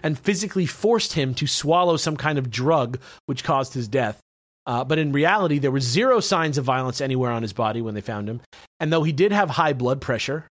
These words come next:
uh, his blood sample tested negative for any, quote, "alcohol, barbiturates, cyanide, heavy metals, or caustic agents." Not to mention that if there were intruders that night, they would have had to have completely snuck past Ferry's twenty-four hour surveillance detail,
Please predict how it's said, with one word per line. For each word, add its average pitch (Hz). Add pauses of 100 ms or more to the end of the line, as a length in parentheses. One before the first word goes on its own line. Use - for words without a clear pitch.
(180)
uh, 117
his 113
blood 147
sample 135 (240)
tested 143
negative 139
for 131
any, 131
quote, 131 (340)
"alcohol, 131 (200)
barbiturates, 131 (180)
cyanide, 127 (160)
heavy 151
metals, 135
or 123
caustic 156
agents." 120 (300)
Not 208
to 214
mention 208
that 185
if 156
there 165
were 170
intruders 170
that 135
night, 135 (240)
they 170
would 175
have 156
had 180
to 190
have 143
completely 226
snuck 196
past 180
Ferry's 175
twenty-four 202
hour 156
surveillance 147
detail, 113